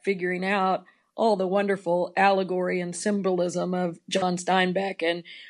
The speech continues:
the beauty of literature and the, the connection of one thing to another. And it just created this, um, th-, really, really this unfulfillable appetite that I have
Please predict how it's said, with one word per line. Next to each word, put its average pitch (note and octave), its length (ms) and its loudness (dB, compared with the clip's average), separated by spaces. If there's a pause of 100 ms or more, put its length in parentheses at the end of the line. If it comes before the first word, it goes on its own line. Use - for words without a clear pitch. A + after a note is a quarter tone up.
the F3+ 100 4
beauty G#3 460 6
of F3 120 4
literature F#3+ 480 4
and F3 180 0
the, F3+ 240 -4
the F3+ 100 0
connection F3+ 800 4
of F3 120 0
one F#3 240 2
thing F3+ 200 0
to F#3 100 0
another. F3 440 2
And F3+ 140 0
it E3+ 180 -2
just F#3 440 4 (320)
created G3 640 4
this, E3+ 500 -4
um, E3+ 480 -6 (880)
th-, G3+ 300 2
really, A#3 580 10
really A#3+ 300 4
this G3 320 -2 (200)
unfulfillable G3+ 1120 0 (420)
appetite F#3+ 680 0
that F3+ 140 -2
I F3+ 140 -2
have F#3 400 -4